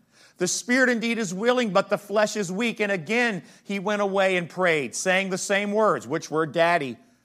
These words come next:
please let this cup pass from me, but nevertheless your will, but not mine."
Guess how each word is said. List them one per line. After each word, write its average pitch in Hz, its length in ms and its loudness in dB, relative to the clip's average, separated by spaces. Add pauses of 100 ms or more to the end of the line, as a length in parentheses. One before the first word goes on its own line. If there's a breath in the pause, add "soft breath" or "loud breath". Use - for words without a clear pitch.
(240 soft breath)
please 175 300 -2
let 156 180 -2
this 160 140 -8
cup - 320 -4
pass 151 300 -4
from 147 220 -6
me, 127 100 -8
but 110 160 -10
nevertheless 135 640 -4
your 139 200 -4
will, 127 260 -2
but 110 280 -12 (240)
not 117 260 -10
mine." 90 380 -14